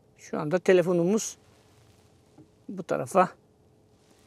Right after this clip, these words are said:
bir aracın ekranına yansıtılmış oldu. Şöyle yapalım, atla diyelim, buna gerek yok.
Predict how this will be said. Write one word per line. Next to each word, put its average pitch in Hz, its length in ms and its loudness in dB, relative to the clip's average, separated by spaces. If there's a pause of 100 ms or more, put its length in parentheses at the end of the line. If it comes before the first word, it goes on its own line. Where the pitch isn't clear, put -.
(500)
bir 185 180 0 (480)
aracın 175 480 2 (140)
ekranına 170 580 2 (1900)
yansıtılmış 180 640 2
oldu. 185 300 10 (400)
Şöyle 294 280 0
yapalım, 214 380 2
atla 202 300 0
diyelim, 156 280 -2
buna 165 140 -6
gerek 165 360 -2
yok. 180 260 -4